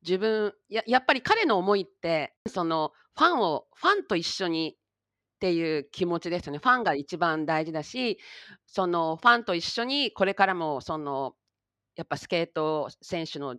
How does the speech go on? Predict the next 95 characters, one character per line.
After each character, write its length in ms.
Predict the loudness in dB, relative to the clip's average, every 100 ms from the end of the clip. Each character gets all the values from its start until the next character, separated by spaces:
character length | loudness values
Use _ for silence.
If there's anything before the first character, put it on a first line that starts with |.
| -14 _
ま 240 | -4 -4 -4
あ、 20 |
選 220 | 0 0
手 120 | 0 -4
と 80 | -6
い 40 |
う 40 |
か、 80 | -4
も 120 | -2
う 20 | 0
選 180 | 0
手 100 | -2
で 100 | -4
な 120 | -6 -4
く 100 | -4
な 80 |
っ 60 | -4
て 60 | -6
ま 120 | -8
す 60 | -8
け 60 |
ど、 60 | -10
ま 60 |
あ、 20 | -10
ス 120 | -2
ケ 140 | -2
ー 60 | 2
タ 140 | 2
ー 40 | 2
と 140 | -2
し 40 |
て 100 | -2
の、 220 | 0 0 -2 _ -8
こ 320 | -2 0 -2
う、 20 |
自 180 | -4 -4
分 160 | -4 -2
の 80 | 0
ね、 140 | 0
人 180 | 0 0
生 140 | 0
を 60 | -2
送 140 | -2
っ 60 | -12
て 80 | -8
き 100 | -2
ま 140 | -2
す 80 | -4
っ 40 |
て 80 | -4
い 140 | -2 -2
う 80 | -6 -14 -8
話 380 | -2 0 0 0
を、 120 | 2
あ 60 | 2
の、 100 | 0
引 200 | -2 -2
退、 280 | 0 0 0
ま 80 | -4 -6 _
あ、 80 | -6
あ 40 | -6
の、 240 | -4 -2
プ 120 | 2
ロ 100 | 4
に 120 | 4 2
な 140 | 0
る 320 | 0 -2 -4
時 220 | -10 -8 -6
の 260 | -6 -8 _ _
会 240 | -2 0 0
見 200 | 0 0
で 100 | 0
も 120 | 0
そ 180 | 0 -2
う 40 |
い 20 |
う 20 | -2
話 360 | -4 -4 -6
を 80 | -6
彼 240 | -4 -6
は 120 | -6 -10
し 80 |
た 140 | -8 -10
し、 160 | -8
だ 80 | -4
か 120 | -2
ら、 120 | -2 -4 -12 -8
ま 220 | 0 2
ず 80 | 2
一 260 | -2 -4 -2
番 200 | 0 0
は 80 | -2
す 180 | -6 0
ご 140 | 0
い 240 | 0 -4